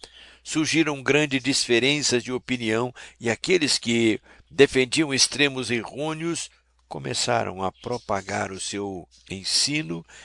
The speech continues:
e as suas epístolas foram escritas para corrigir tais ensinos. Um exemplo ensinado era que o corpo deveria ser tratado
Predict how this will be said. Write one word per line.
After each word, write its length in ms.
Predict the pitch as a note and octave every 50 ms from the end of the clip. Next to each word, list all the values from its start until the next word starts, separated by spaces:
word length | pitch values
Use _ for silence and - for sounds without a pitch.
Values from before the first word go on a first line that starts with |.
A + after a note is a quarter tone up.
| - - - _ _ -
e 140 | - F2 F#2
as 100 | F2+ -
suas 420 | - - A2+ A2+ G#2 G2+ - - - - - - - _ -
epístolas 720 | - - _ _ - C3+ C3+ - - - - F#2+ F#2+ F2+
foram 380 | - - G2 G2+ G2+ G2+ G2 F#2+
escritas 840 | F#2 - - - - B2+ C3 C#3+ - - - C#3 C3 - - - - - - - _ _ - - _ -
para 200 | G2 E2+ E2+ D#2+
corrigir 840 | _ - A2 G#2+ G2 G2+ G2+ F#2+ F2 - G#2+ D3+ D3+ A#2 E2+ - _ _ _ _ - - - _ - -
tais 520 | - F#2 F2+ F2+ F2+ F#2 F2+ - - - _ _ _ _ _ - -
ensinos. 960 | F#2 F2+ F2 - - - - - - E2+ E2 D#2 E2 D#2+ - - - - - - - - - - - - - _ - - _ _ _ _ _
Um 120 | - A2 A2+
exemplo 600 | A2 G2+ - - B2+ B2+ A#2 A2+ - A#2 A#2 A2+ - _ _ _ - - - - - - _ _ _
ensinado 680 | - G2+ A2+ A2 - - A2 G#2 A2 B2+ C#3 C3 A#2+ G2+
era 220 | G2+ G#2 G#2 G#2
que 140 | F#2+ - -
o 80 | A2 G#2
corpo 600 | - _ - - C3 C#3 D3 C3+ - - E3 E3+ - - - - - - - - - - _ _ _
deveria 520 | - A2+ A#2 A#2+ A2 A#2+ A2+ A#2 C3 C3+ A#2+
ser 280 | - - - B2+ A#2+
tratado 840 | - - - A2 G#2 G2+ - - - A#2 B2 B2+ C3 B2 C3 C3 B2